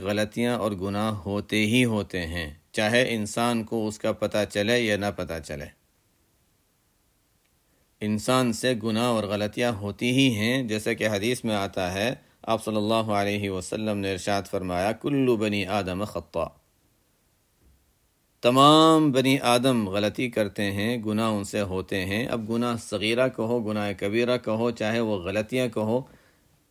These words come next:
کبھی انسان بھول کر کوئی کام کر لیتا ہے، کبھی کوئی جملہ کہہ دیتا ہے جو اللہ تعالیٰ کی شان کے لحاظ سے مناسب نہیں ہوتا، ہر ایک پر پکڑ نہیں آتی، مواخذہ نہیں ہوتا، لیکن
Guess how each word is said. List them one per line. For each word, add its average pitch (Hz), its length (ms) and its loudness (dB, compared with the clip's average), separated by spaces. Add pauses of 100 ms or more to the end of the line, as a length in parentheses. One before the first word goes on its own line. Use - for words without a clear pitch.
(140)
کبھی 127 340 2
انسان 123 400 0
بھول 107 300 0
کر 127 180 2
کوئی 120 200 2
کام 113 260 0
کر 107 120 0
لیتا 104 380 -2
ہے، 131 120 0
کبھی 120 240 0
کوئی 117 180 0
جملہ 117 340 2 (120)
کہہ 135 140 4
دیتا 113 380 0
ہے 123 120 2
جو 117 320 0
اللہ 107 340 -2
تعالیٰ 113 320 0
کی 107 100 -4
شان 110 320 -4
کے 107 120 -4
لحاظ 101 300 -2
سے - 100 -4
مناسب 101 460 -4
نہیں 101 140 -4
ہوتا، 95 360 -4 (500)
ہر 101 80 0
ایک 127 240 0
پر 127 140 2
پکڑ 123 400 2
نہیں 143 180 4
آتی، 127 260 0
مواخذہ 110 460 0
نہیں 135 180 2
ہوتا، 120 360 2
لیکن 117 400 0